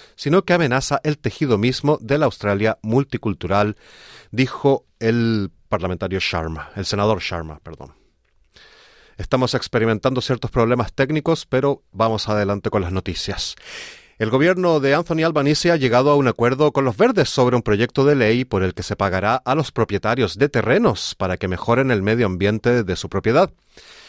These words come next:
En virtud del plan de reparación de la, de la naturaleza propuesto,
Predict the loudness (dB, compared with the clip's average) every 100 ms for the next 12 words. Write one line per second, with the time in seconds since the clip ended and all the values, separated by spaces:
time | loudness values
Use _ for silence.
0 | -14 -4 -2 0 0 2 0 -2 0 -2
1 | 0 0 -2 0 0 2 0 0 -4 -6
2 | -4 -2 -2 -2 -2 -2 0 0 0 -2
3 | 0 0 0 -4 -6